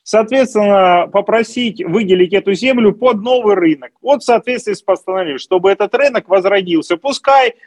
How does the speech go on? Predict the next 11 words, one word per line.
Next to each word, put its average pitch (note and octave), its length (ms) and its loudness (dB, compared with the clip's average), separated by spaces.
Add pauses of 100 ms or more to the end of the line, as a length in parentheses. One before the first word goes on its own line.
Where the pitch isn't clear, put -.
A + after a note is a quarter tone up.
на A3+ 180 0
пилотном A3+ 560 0
примере A#3+ 440 -2
покажут, A3+ 720 -2
как A#3+ 260 -4
они G#3 320 -6 (120)
самые G#3 480 0
быстрые G3+ 480 -2
по F3+ 140 -2
запуску G3+ 800 -2 (120)
рынков. F3 580 0